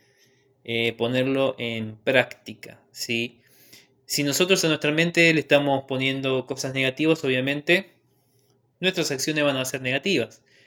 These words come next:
Hay una frase muy reconocida de Mahatma Gandhi que me gusta mucho, que dice que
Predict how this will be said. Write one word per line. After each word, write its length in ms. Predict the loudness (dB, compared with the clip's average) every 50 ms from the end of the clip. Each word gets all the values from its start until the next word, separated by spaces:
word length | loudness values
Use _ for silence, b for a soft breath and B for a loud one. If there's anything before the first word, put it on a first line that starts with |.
| b b b _
Hay 100 | -2 0
una 180 | 2 2 0 0
frase 300 | -2 -6 -6 -6 -6 -6
muy 680 | -4 -4 -2 -2 -2 -2 -2 -4 -6 -8 -12 -14 -8
reconocida 580 | -6 -6 -4 -2 -4 -4 -4 -4 -2 0 0 0
de 120 | 0 -2
Mahatma 400 | -4 -6 -6 -8 -8 -6 -6 -4
Gandhi 280 | -2 -2 -2 -2 -6 -6
que 120 | -6 -8
me 100 | -8 -10
gusta 280 | -12 -16 -8 _ -4 -4
mucho, 340 | -4 -4 -8 -6 -6 -6 -4
que 60 | -2
dice 340 | -4 -4 -4 -4 -4 -4 -4
que 260 | -4 -6 -6 -6